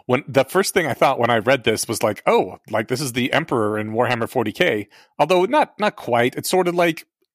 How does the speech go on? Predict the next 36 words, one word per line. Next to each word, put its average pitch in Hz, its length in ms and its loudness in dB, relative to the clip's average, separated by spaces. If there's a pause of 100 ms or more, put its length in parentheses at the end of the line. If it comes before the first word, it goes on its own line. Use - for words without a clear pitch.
it's - 180 -12
got 170 160 2
similarities. 139 640 2
I 131 100 0
don't 135 160 -2
think 127 140 -2
that's 120 180 0
what 113 100 -4
it's - 120 -8
actually 123 280 -4
modeled 113 340 0
off 127 220 0
of. 131 260 -4 (460)
I 131 60 4
would 139 100 2
li-, 151 120 6
I - 60 0
was 151 120 -2
thinking, 196 300 -4
like, 127 200 -2
was 127 160 -2
this 135 220 -4
modeled 143 320 -2
off 160 160 0
of 123 140 -12
maybe, 139 340 0
um, 120 320 0
an 110 140 -6
A 113 220 -2
I, 135 340 2
like, 123 240 -2
from 113 200 -2
"I 107 80 -2
Have 117 200 -2
No 123 80 -6
Mouth" 120 360 -2